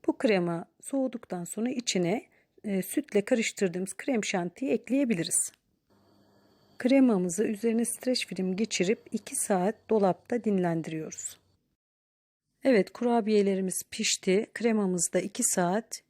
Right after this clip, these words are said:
dolapta dinlendi. Kremamızı eğer krema poşetiniz varsa onunla, yoksa benim gibi buzdolabı poşetine doldurup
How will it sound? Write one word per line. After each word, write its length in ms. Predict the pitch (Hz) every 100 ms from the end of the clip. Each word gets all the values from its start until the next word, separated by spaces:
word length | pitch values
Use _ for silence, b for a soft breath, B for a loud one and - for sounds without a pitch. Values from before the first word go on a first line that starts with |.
| _
dolapta 440 | 208 190 170 - 240
dinlendi. 640 | 196 175 165 160 185 247 _ _ _ _ _ _ _ _ _ _ _ _ _ _ _ _ _ _ b b b _
Kremamızı 640 | - 277 269 220 190 175 202
eğer 560 | - 220 190 180 208 _ _ _ _ _ _ -
krema 320 | - 254 247
poşetiniz 580 | - 196 185 190 180 -
varsa 360 | 202 175 - -
onunla, 540 | 208 190 170 202 247 -
yoksa 440 | 277 269 - 220
benim 300 | 262 240 180
gibi 220 | 180 214
buzdolabı 360 | 254 226 208 185
poşetine 560 | 190 - 180 190 185 214
doldurup 420 | 196 165 185